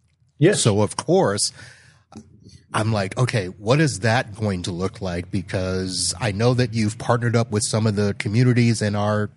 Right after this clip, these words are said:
Speaker 2: in our channel already. You give us some good discounts, and a,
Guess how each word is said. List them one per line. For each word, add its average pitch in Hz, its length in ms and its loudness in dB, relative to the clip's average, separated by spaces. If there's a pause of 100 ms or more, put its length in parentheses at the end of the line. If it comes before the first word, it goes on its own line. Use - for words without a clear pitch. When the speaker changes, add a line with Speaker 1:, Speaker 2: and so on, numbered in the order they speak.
(300)
Speaker 2:
in 110 80 0
our 101 160 2
channel 104 520 -2 (360)
already. 107 420 2
You 101 140 0
give 92 180 -4
us 95 100 -6
some 92 140 -4
good 90 220 -6
discounts, 107 760 0 (560)
and 92 500 -2 (460)
a, - 200 -10